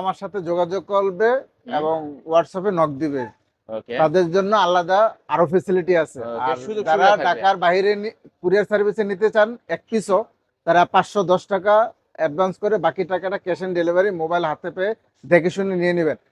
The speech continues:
Speaker 1: আর আমাদের অ্যাড্রেসটা হচ্ছে ঢাকা মিরপুর দশ, শাহ আলী প্লাজার ভুয়া টেলিকম, ঊনচল্লিশ নম্বর দোকান, লেভেল ফোর, পাঁচতলা।
Speaker 2: ওকে, এখানে আসলে কিন্তু জামাল ভাইকে পেয়ে যাবেন। আর ভাই, যেহেতু এগুলো ইউজড ফোন, ওয়ারেন্টি গ্যারান্টি কেমন দিবেন?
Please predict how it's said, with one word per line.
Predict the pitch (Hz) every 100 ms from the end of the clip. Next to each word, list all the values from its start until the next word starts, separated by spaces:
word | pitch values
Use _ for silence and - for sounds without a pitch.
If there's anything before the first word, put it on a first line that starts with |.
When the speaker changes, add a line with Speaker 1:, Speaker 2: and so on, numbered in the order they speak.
| _ -
Speaker 1:
আর |
আমাদের | 127 160 185 196
অ্যাড্রেসটা | 175 202 185 220
হচ্ছে | 214 226 180
ঢাকা | 175 190
মিরপুর | 190 175 202 180
দশ, | 214 -
শাহ | 180
আলী | 175 180
প্লাজার | 190 190 196
ভুয়া | 160 165 165
টেলিকম, | 185 185 208 233 _ _ _ -
ঊনচল্লিশ | 165 165 190 190 208
নম্বর | 196 185
দোকান, | 190 208 180
লেভেল | 180 196 165
ফোর, | 190 170
পাঁচতলা। | 156 160 139 - _ _ -
Speaker 2:
ওকে, | 107 147 180
এখানে | 190 233 202
আসলে | 185 233 240
কিন্তু | 262 247 190
জামাল | 196 220 208
ভাইকে | 208 214 208
পেয়ে | 196 196
যাবেন। | 196 220 269 _ _ 156
আর | 143
ভাই, | 170 170 139
যেহেতু | 180 196
এগুলো | 240 240 151 180
ইউজড | 254 269 - -
ফোন, | 190 160
ওয়ারেন্টি | 143 180 208 240
গ্যারান্টি | 240 202
কেমন | 165 143
দিবেন? | 127 113